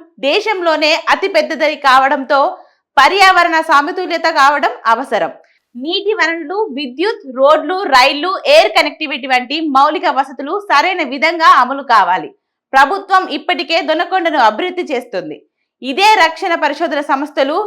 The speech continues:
శిక్షణ కేంద్రాలకు ప్రాథమిక సదుపాయంగా మారవచ్చు. దేశ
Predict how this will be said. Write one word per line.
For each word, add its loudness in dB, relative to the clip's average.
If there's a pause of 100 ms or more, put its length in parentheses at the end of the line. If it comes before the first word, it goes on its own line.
(160)
శిక్షణ -6 (140)
కేంద్రాలకు 0 (120)
ప్రాథమిక 2 (100)
సదుపాయంగా 2
మారవచ్చు. 0 (460)
దేశ 4